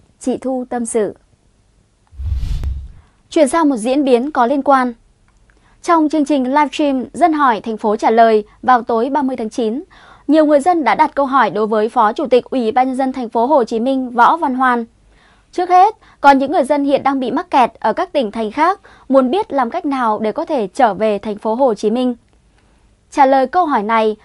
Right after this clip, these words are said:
ông Võ Văn Hoan cho biết, người dân thành phố đang bị kẹt ở các tỉnh là một trường hợp. Trường hợp khác cũng đáng để nói đến, đó là lực lượng lao động muốn trở lại thành phố Hồ Chí Minh để làm việc.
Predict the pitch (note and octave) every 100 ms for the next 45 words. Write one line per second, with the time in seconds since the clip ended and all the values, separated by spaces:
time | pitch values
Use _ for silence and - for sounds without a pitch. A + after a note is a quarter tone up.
0 | _ D4+ D#4 C4 A#3 E4 E4+ C4+ B3+ B3
1 | A3+ A3+ C#4 F4+ _ _ _ _ F#3 C4+
2 | E4+ D4 A#3 A#3+ G#3+ C#4+ C#4+ C4+ B3 -
3 | A#3+ - G#3 E4+ F#4 D4 G#3+ F#3+ _ -
4 | A#3+ A3 G#3+ G3+ G#3+ A3 G#3+ G#3 _ _
5 | _ _ _ E4 D4 C#4 D#4 F#4+ G#4 C#4
6 | C4+ C4 A3+ D4 D4 G#3 G#3+ A3+ A3 D#4
7 | - _ - A#3 C#4+ F4+ C4 B3 B3+ -
8 | C#4+ B3 A#3 A3+ A3 G#3+ C#4+ D#4+ G#3+ G#3+
9 | G3+ - G#3 G#3+ G#3+ C4+ G#3 G#3 A3+ B3
10 | A3+ A3+ G#3 G3+ A3+ G#3